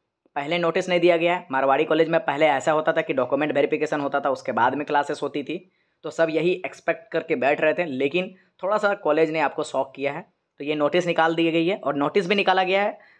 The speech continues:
अठारह दस दो हज़ार बाईस को निकाला गया है, मतलब एक दिन पहले निकाला गया है, ये नहीं कि चार पाँच दिनों का आपको टाइम दिया गया है। तो इसमें मेरे पे ब्लेम मत डालना आप लोग, मैं सिर्फ आपके माध्यम, अप-, मैं अपना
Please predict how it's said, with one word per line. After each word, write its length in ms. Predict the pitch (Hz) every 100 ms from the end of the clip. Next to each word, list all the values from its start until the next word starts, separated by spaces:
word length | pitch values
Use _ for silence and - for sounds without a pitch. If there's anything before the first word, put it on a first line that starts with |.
| _
अठारह 380 | 143 - 156 165
दस 240 | 170 160 147
दो 100 | 131
हज़ार 220 | 135 - - -
बाईस 220 | 123 123
को 100 | 131
निकाला 260 | 117 113 110
गया 220 | 104 104
है, 80 | 110 -
मतलब 240 | 139 165 -
एक 200 | 180 175
दिन 140 | 190
पहले 260 | 156 143 170
निकाला 300 | 170 165 165
गया 220 | 160 170
है, 140 | 185 131
ये 100 | 165
नहीं 100 | 170
कि 100 | 175
चार 220 | 156 143
पाँच 180 | 151 143
दिनों 140 | 147
का 80 | 139
आपको 120 | 139
टाइम 240 | 143 120 127
दिया 140 | 139
गया 220 | 135 143
है। 100 | 160 - _ _ _ _ _ _ -
तो 360 | 151 151 147 143
इसमें 220 | 160 170
मेरे 220 | 160 165
पे 140 | 185 185
ब्लेम 280 | 180 190
मत 120 | 190 180
डालना 260 | 180 185
आप 180 | 180 170
लोग, 280 | 185 226 - -
मैं 160 | 127 151
सिर्फ 220 | 156 160
आपके 300 | 147 147 170
माध्यम, 440 | 156 139 139 147
अप-, 200 | 135 - - _
मैं 200 | 127 156
अपना 340 | 160 170 175